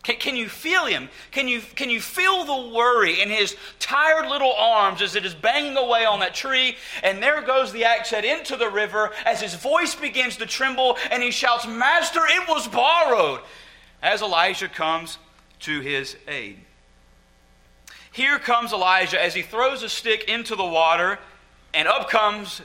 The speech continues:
this iron axe head floating to the top, and the once terrified student is now in awe of this miracle. As we hear this story, we sit here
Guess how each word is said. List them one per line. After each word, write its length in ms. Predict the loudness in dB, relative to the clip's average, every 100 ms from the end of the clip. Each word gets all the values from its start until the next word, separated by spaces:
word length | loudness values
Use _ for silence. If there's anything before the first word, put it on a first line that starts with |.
| -4
this 220 | -2 0
iron 440 | 2 4 4 2 0
axe 380 | 0 2 2 -4
head 360 | -2 -2 -2 -8
floating 460 | -8 0 0 0
to 120 | -6 -8
the 100 | -6
top, 400 | 0 2 2 -2
and 140 | -6
the 60 | -6
once 320 | -6 -8 -8
terrified 720 | -8 -2 -2 0 2 2 2
student 480 | -2 -2 -2 -2 -4 -8 -20 -20 -8
is 160 | -6
now 280 | 2 2 4
in 80 | 0
awe 480 | 2 4 6 4 2
of 220 | -6 -4
this 300 | -4 -2 -4 -8 -8
miracle. 500 | -4 -2 -4 -8 -16 -18 _ _ _ _ _ _ _ -6 -2
As 160 | 0
we 120 | 0
hear 220 | 0 0 0
this 160 | -2
story, 320 | -2 2 2
we 120 | 2 -2
sit 240 | -2 -4
here 360 | -2 2 2